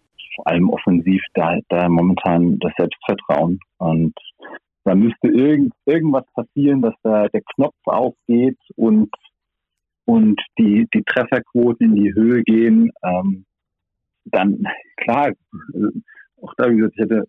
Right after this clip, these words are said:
hatte mir vor dem Spiel mal den, den Spielplan nochmal ein bisschen genauer angeschaut. Äh, die haben jetzt, ich glaub, Dienstag Heidelberg.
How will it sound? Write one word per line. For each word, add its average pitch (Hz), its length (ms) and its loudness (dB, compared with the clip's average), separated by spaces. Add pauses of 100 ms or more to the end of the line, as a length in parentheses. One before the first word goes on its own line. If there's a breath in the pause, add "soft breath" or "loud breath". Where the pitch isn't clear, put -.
hatte 113 140 -4
mir 107 260 2
vor 117 100 -2
dem 113 120 2
Spiel 120 420 -2
mal 110 180 -2
den, 110 280 0
den 113 160 -2
Spielplan 127 420 0
nochmal 113 180 2
ein 104 40 0
bisschen 110 240 -2
genauer 107 340 2
angeschaut. 113 520 0 (680 loud breath)
Äh, 104 320 0 (260)
die 113 120 0
haben 110 140 2
jetzt, 110 180 -2 (320 soft breath)
ich - 80 -20
glaub, 107 180 -2 (200)
Dienstag 139 400 0
Heidelberg. 107 580 0